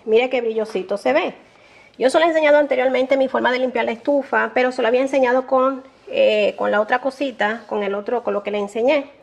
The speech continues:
Pero quería enseñarle esto porque a veces no tenemos para aquel, aquel líquido. Entonces aquí arriba, yo con el pañito limpiecito le paso por todo. Yo acostumbro a limpiar esto aquí arriba con jabón.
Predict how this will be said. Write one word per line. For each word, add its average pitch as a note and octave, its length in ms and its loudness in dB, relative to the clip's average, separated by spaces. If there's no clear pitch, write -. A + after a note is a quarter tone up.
Pero G#3+ 160 0
quería G3+ 180 -2
enseñarle C4 360 2
esto C4+ 180 -2
porque A3+ 160 -4
a - 20 0
veces G#3 240 0
no G#3+ 100 0
tenemos A3 320 -4
para G#3 200 -4
aquel, - 260 -6
aquel A3 300 -4
líquido. G3 360 -2
Entonces A3+ 300 -2
aquí C#4+ 140 0
arriba, C4+ 540 0
yo A3 160 -4
con C4+ 160 2
el B3 80 -6
pañito A3+ 400 0
limpiecito B3+ 640 0
le G#3 120 2
paso B3+ 560 0
por A3+ 140 2
todo. G3+ 240 2
Yo A3 80 0
acostumbro F4 440 0
a D#4 60 0
limpiar C#4 300 2
esto C#4 180 0
aquí C4+ 140 -2
arriba A#3 360 0
con B3 200 -2
jabón. C4 800 -2